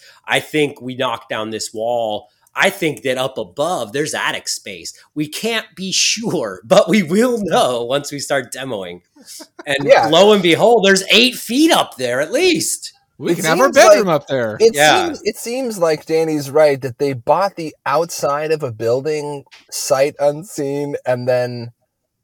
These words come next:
Speaker 2: found out what was inside it after they bought it. Which
Speaker 1: Right.
Speaker 2: we-, which
Speaker 1: And
Speaker 2: is
Speaker 1: then I
Speaker 2: weird.
Speaker 1: like, I like when they,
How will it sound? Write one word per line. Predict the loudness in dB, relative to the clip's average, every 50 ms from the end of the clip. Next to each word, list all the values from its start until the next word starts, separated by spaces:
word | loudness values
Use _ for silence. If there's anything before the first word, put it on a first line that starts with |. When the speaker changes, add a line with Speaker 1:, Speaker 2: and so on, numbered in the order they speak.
| _ _ _ _ _
Speaker 2:
found | -18 -4 -2 0 2 2 2 2 2
out | 2 2 4 2
what | 2 0
was | 0 -2 -6
inside | -6 -8 -10 -4 -2 0 0 0 -2 -4 -6
it | -8 -10 -10 -8
after | -6 -4 -4 -4 -6 -8
they | -8 -8 -8
bought | -8 -10 -10 -12 -12
it. | -14 -18 _ _ _ _ _ _ _ _ _ _ _ _ _ _ _ _ _ _ _ _ _ _ _ _ _ _
Which | -8 -6 -2
Speaker 1:
Right. | 0 2 2 2 0 -2
Speaker 2:
we-, | -4 -10 -12 -14 -12 -10
which | -2 2 4
Speaker 1:
And | 6
Speaker 2:
is | 6
Speaker 1:
then | 6 6 4
I | 4 4 4 4
Speaker 2:
weird. | 4 4
Speaker 1:
like, | 2 0 -2 -2 -6 -12 _ _ -4
I | -4 -2
like | -2 -2 -4 -6 -6 -6
when | -4 -4
they, | -2 -2 0 0 0 0 -2 -4 -6 -10 _